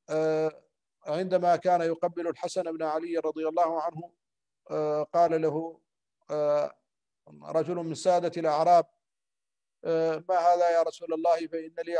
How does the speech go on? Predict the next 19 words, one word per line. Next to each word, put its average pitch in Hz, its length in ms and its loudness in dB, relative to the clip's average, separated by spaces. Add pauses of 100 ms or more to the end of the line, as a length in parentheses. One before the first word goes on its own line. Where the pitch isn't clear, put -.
عشرة 165 440 -4
من 160 180 -10
الولد 165 360 -4 (100)
ما 175 100 0
قبلت 165 400 -4
أحدا 160 420 -2
منهم 160 300 -12
قط." 175 180 -2 (840)
قال: 175 220 6
"وما، 170 540 2 (400)
آه، 160 300 -2
أصنع 165 500 -2 (280)
بك 170 280 -6
إذا 165 460 0
نزع 156 240 -2
الله 160 320 0
من 160 100 -18
قلبك 165 400 -6
الرحمة؟" 165 400 -2